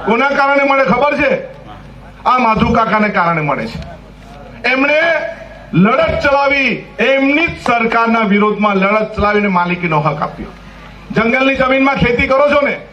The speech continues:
કરો છો ને? એ જંગલની જમીનનો અધિકાર કોંગ્રેસની સરકારે આપ્યો છે, માધુ કાકાએ આપ્યો છે. આ વિજયભાઈ કે બીજા કોઈ કઈ આપ્યું નથી, આપણને આપ્યું છે કઈ?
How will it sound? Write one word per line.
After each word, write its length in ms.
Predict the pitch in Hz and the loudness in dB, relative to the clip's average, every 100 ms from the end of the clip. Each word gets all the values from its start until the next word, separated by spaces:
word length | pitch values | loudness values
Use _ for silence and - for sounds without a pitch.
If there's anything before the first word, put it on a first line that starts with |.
| - - - 131 131 - - | -16 -10 -8 -8 -12 -10 -2
કરો 240 | 214 294 | 2 2
છો 120 | 302 | 2
ને? 220 | 294 277 - - - - - | 0 -2 -4 -8 -6 -4 0
એ 200 | 269 269 | 2 2
જંગલની 540 | 262 262 269 269 269 | 0 2 2 2 0
જમીનનો 500 | 214 233 247 262 254 | 0 0 0 0 2
અધિકાર 600 | 247 202 226 262 285 302 | 0 0 0 2 2 2
કોંગ્રેસની 580 | 294 262 254 262 247 254 | 0 -2 0 0 0 -2
સરકારે 440 | - 240 233 233 233 | 0 0 0 0 0
આપ્યો 280 | 226 233 | 0 0
છે, 120 | 233 233 | 0 2
માધુ 300 | 208 196 220 | 0 0 0
કાકાએ 380 | 220 208 214 | 0 0 0
આપ્યો 280 | 202 196 208 | 0 0 -2
છે. 500 | 208 226 - - - | 2 2 0 -6 -4
આ 120 | 185 | 0
વિજયભાઈ 560 | 196 196 214 214 208 208 | 2 2 2 2 2 0
કે 80 | 214 | -2
બીજા 360 | 180 190 190 | 0 0 2
કોઈ 340 | 202 202 208 202 | 2 2 2 2
કઈ 120 | 196 | 0
આપ્યું 360 | 190 185 202 196 | 0 0 0 0
નથી, 220 | 196 208 | 2 2
આપણને 300 | 196 226 220 | 2 0 2
આપ્યું 260 | 226 - | 2 2
છે 120 | 196 294 | 2 0
કઈ? 200 | 277 | 0